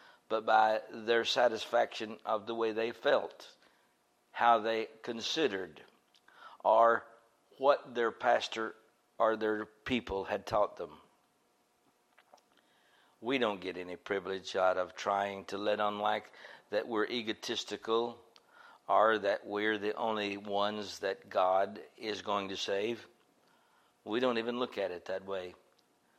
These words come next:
Our attempt is not to elevate ourselves,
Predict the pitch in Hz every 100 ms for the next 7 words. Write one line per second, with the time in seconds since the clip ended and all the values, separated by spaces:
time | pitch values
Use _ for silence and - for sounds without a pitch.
0 | _ _ - 113 127 117 - 123 120 110
1 | 98 95 101 107 110 - - - 98 92
2 | 92 120 110 101 98 90 87 117 110 90
3 | 104 107 -